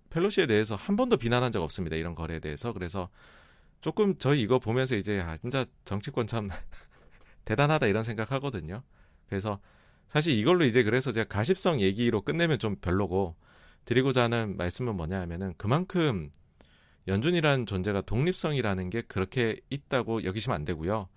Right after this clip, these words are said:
어, 많은 이제 연준의 의장들이 과거에 이제 얘기했듯이 연준의 주인은 의회라고 얘기들을 흔히들 합니다. 그래서 의회가 어떤 스탠스를 가지느냐는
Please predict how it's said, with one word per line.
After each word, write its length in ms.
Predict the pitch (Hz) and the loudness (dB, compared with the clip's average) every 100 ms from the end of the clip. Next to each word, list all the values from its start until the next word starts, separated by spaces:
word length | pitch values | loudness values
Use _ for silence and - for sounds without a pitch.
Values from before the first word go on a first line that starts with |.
| _ _ _ _ _ - | _ _ _ _ _ -10
어, 320 | 90 90 87 - | -6 -6 -8 -8
많은 440 | 92 95 139 180 | -4 0 2 2
이제 200 | 120 101 | 2 0
연준의 420 | 87 90 120 110 - | 0 0 -2 -2 -2
의장들이 640 | 95 95 110 107 95 92 | -2 0 -2 -2 -2 -4
과거에 960 | - 85 98 95 92 87 _ - 107 113 | -4 -4 -2 0 -2 -4 _ -8 -4 -2
이제 280 | 90 90 80 | -4 -4 -4
얘기했듯이 720 | 85 98 120 - - 104 73 - _ _ _ - | -4 -4 -4 -4 -4 -4 -4 -8 _ _ _ -6
연준의 380 | 92 95 135 120 | -2 0 0 -2
주인은 360 | - 101 104 110 | -2 -2 -2 -2
의회라고 500 | 101 113 135 107 82 | -2 2 2 0 -2
얘기들을 400 | 78 90 85 82 | -4 -4 -4 -6
흔히들 340 | - 110 104 110 | -6 -6 -4 -4
합니다. 420 | 135 131 80 127 _ | -4 -4 -6 -6 _
그래서 420 | - - 80 127 139 _ _ _ - | -10 -8 -4 -4 -6 _ _ _ -4
의회가 360 | 107 151 175 117 | 2 4 4 2
어떤 200 | - 113 | 0 -2
스탠스를 480 | - 143 139 110 101 | -2 -4 -4 -2 -2
가지느냐는 840 | 85 80 101 92 80 82 123 135 | -2 -4 -4 -4 -6 -2 -2 -4